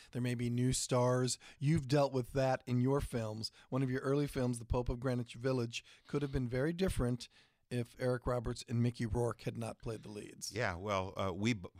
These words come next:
Speaker 2: my partner Gene Kirkwood and I bought the book. It was a cult classic. I loved the book. And, uh,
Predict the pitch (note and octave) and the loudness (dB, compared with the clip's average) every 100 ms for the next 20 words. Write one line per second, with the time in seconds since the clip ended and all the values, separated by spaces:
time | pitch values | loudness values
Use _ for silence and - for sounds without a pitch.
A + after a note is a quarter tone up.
0 | F#2 F#2+ - A2+ F#2+ F2 F#2+ - G#2 G2+ | -4 0 2 0 -2 -6 -6 -4 -4 -4
1 | E2 D#2 C#2 F2 G2 F#2+ D#2+ E2+ - - | -4 -4 -2 -2 -2 -4 -4 -6 -8 -18
2 | - E2+ D#2+ - - - G#2 - _ - | -10 -8 -8 -10 -8 -2 -2 -2 _ -8
3 | F2+ D#2+ - D#2+ D2+ _ F#2 F2+ G2+ E2 | -4 -4 -4 -12 -14 _ -10 0 2 0
4 | C#2+ A#1 C#2 - _ - - - _ - | -6 -8 -10 -10 _ -20 -20 -20 _ -8
5 | E2+ E2 E2 D#2+ D#2 | -4 -2 -2 -4 -4